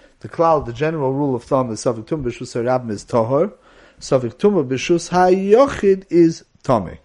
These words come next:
So he says that since the dam was near Mimokum Seisa, the dam is Yotza Mimokum Seisa, so Mel, it's considered a Sofik Tumah B'Shus HaYochid, even if geographically the woman is standing B'Shus HaRabim.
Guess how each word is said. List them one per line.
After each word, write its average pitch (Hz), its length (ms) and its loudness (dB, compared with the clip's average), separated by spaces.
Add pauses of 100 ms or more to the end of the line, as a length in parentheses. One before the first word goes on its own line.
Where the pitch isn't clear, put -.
(760)
So - 200 -8
he 104 60 -4
says 190 400 0
that 123 180 -6
since 240 340 -10
the 143 160 -10
dam 160 400 -4
was 131 180 -4
near 165 300 0
Mimokum 135 460 -4
Seisa, 117 640 -6 (120)
the 107 60 -16
dam 139 280 -6
is 113 120 -12
Yotza 139 320 -4
Mimokum 117 380 -10
Seisa, 104 560 -8 (460)
so 156 160 -12
Mel, 165 180 2
it's - 120 -6
considered 240 440 -4
a 196 40 4
Sofik 165 320 -2
Tumah 214 240 -4
B'Shus 175 360 -6
HaYochid, 170 720 0
even 247 240 -8
if 202 100 -4
geographically 160 760 -2
the 139 80 -14
woman 135 180 -10
is 120 80 -10
standing 117 260 -6
B'Shus 104 240 -16
HaRabim. 87 400 -12